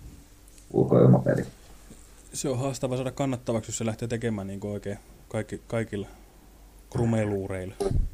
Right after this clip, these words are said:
Speaker 1: Mm.
Speaker 2: Mut tota, Helsingissä sitä väestöpohjaa riittää.
Speaker 1: Joo.
Speaker 2: Et kyllä nää, niinku, nää on semmosia tapahtumia, mihin vaan niinku toivois, et,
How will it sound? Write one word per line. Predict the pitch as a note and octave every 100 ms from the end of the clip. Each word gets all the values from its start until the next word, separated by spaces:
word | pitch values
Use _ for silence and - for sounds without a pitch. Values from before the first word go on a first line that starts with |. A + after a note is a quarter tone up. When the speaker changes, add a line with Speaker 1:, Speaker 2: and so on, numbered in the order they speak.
| - - -
Speaker 1:
Mm. | G#3 G#3 - - - - - - -
Speaker 2:
Mut | A2 -
tota, | - A2
Helsingissä | B2+ A#2 A2 G#2+
sitä | - A#2
väestöpohjaa | B2 A#2+ A#2+ A2+ A#2 A#2
riittää. | A#2+ A2 - G#2 G2 - - - -
Speaker 1:
Joo. | F2 E2+ - - - -
Speaker 2:
Et | A2 - - - - - - - - - - -
kyllä | B2+ C3
nää, | D3
niinku, | D3 C#3 C3+ -
nää | C3+
on | C#3+
semmosia | D3+ C#3+ C#3
tapahtumia, | C#3 C#3 C#3 B2+ A#2+
mihin | A#2 A#2
vaan | A#2
niinku | A2+ A#2+
toivois, | B2+ A#2+ A2 G#2+
et, | -